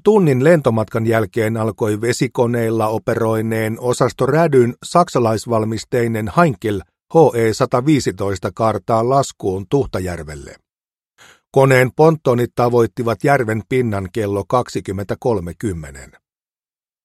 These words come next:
Lasku oli tasainen, ja pian kone lipui laskuliukunsa päätteeksi rannan tuntumaan.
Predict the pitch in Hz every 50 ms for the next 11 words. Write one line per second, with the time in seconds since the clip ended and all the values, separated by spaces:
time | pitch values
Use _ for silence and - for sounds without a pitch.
0 | _ _ - 170 185 180 - - - 107 101 104 101 - - 107 101 - - 117
1 | 95 92 87 90 87 85 82 80 _ _ _ _ _ _ _ _ - 110 95 -
2 | - 117 110 107 104 95 - 123 120 127 120 113 110 110 104 - - 120 110 110
3 | 107 113 123 131 - - - 117 107 107 104 101 - - 107 98 - 117 - -
4 | - 123 120 117 - _ - 110 101 90 - - 123 - 127 139 131 123 110 101
5 | 95 - - 120 107 90 - - 80 78 76 73 71 - -